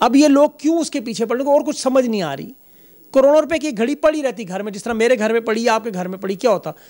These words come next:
उसने अच्छा किया बेच के एक सड़क बना दी जिसमें लोग आते जाते हैं, ठीक हो गया, अच्छा इस्तेमाल हो गया पैसा। घड़ियाँ पड़ी रहती हैं सबके पास, कुछ इस्तेमाल करते हैं हम लोग? ये पड़ी है, कौन पहनता है? अब कोशिश इनकी सिर्फ ये है कि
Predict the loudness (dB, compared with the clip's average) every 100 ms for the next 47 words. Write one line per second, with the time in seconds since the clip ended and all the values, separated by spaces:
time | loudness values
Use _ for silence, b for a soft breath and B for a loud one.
0 | B B B -4 2 0 2 -2 0 0
1 | 0 -2 -2 -6 -4 -4 -4 -8 -8 -8
2 | -8 -4 2 2 2 0 -2 -4 -6 -8
3 | -6 -8 -8 -12 -12 -20 _ _ -12 -2
4 | -4 -4 -20 _ -4 -4 -2 0 2 0
5 | -4 -6 -10 -10 -14 B B B -4 0
6 | 0 0 0 0 0 0 -4 -6 -6 -4
7 | -4 -4 -4 0 0 0 -2 -2 -2 -2
8 | -6 -14 _ _ _ _ _ -2 2 0
9 | 0 0 0 0 -4 -4 -16 _ _ _
10 | _ _ _ _ _ _ _ _ _ _
11 | -2 -2 -2 -10 _ _ _ 2 2 2
12 | -4 -4 -4 -2 -2 0 0 0 -4